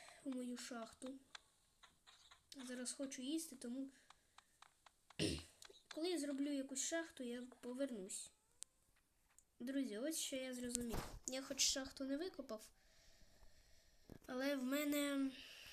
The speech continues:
Немає факелів. За деревом, ой. За деревом я сходити не зможу, бо вже темно дуже, тому доведеться чекати. На добраніч. Друзі, всім привіт! Екстрене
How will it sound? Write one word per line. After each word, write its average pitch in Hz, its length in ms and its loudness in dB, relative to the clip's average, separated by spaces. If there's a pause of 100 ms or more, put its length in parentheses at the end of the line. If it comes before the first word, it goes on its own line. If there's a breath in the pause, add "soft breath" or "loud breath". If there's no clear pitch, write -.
(1600 loud breath)
Немає 262 420 0
факелів. 277 580 0 (480)
За 254 100 -4
деревом, 294 480 4
ой. 196 140 -8 (480 loud breath)
За 240 80 -6
деревом 285 420 2
я 285 60 0
сходити 285 460 0
не 285 140 2
зможу, 294 320 4
бо 262 160 0
вже 262 200 -2
темно 294 420 2
дуже, 214 400 -6 (120)
тому 254 220 -4
доведеться 262 460 -2
чекати. 247 480 -6 (1900)
На 262 140 -4
добраніч. 226 640 -6 (1000 loud breath)
Друзі, 285 280 0
всім 285 300 -2
привіт! 285 460 -6
Екстрене 285 640 -4